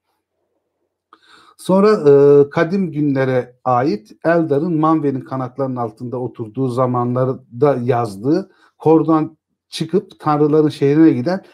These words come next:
büyük yol hakkında bir şarkı söyleniyor. Bunu nereden hatırlıyoruz? Daha önce anlattığımız şu tören vardı ya, ilk başta Kor'da bir,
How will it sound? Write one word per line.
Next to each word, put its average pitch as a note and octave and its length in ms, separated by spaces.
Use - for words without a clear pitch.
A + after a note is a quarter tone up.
büyük F3+ 300
yol A#2+ 160
hakkında G#2+ 600
bir D3 160
şarkı - 380
söyleniyor. G2+ 400
Bunu E3+ 260
nereden C3 440
hatırlıyoruz? B2 720
Daha C#3 220
önce B2+ 280
anlattığımız A#2+ 720
şu C3+ 240
tören C#3 440
vardı C#3+ 300
ya, B2+ 220
ilk A#2 260
başta A#2+ 380
Kor'da A2+ 480
bir, A#2 220